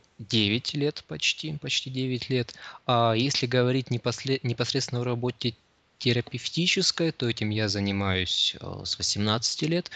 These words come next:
И, э, это значит, э, неполных семь лет, э, я занимаюсь работой терапевтической по своей методике.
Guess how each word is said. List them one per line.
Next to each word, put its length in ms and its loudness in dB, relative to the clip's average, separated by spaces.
И, 560 2
э, 460 6
это 240 4
значит, 640 0
э, 400 2
неполных 500 4
семь 320 4
лет, 440 2
э, 380 2
я 240 2
занимаюсь 400 0
работой 280 -2
терапевтической 720 -2
по 140 -4
своей 300 -2
методике. 600 -4